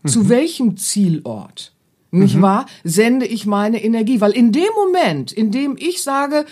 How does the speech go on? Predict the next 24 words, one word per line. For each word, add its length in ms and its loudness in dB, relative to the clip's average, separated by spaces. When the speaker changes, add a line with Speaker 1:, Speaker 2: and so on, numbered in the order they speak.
Speaker 1:
und 140 2
manchmal 320 -2
ist 100 -6
es 140 -8
auch 180 -4
so 340 -4
triviale 600 -2
Alltagsneugier, 840 0
"Ach, 160 -10
was 160 -4
ist 120 -4
denn 80 0
da? 160 -6
Zeig 320 -2
mal." 180 -6
So, 340 0
ne? 280 2
Speaker 2:
Mhm. 100 6
Speaker 1:
"Ach, 100 0
lass 200 -2
mal 120 -2
hören. 360 -2
Zeig 320 -4
mal." 180 -8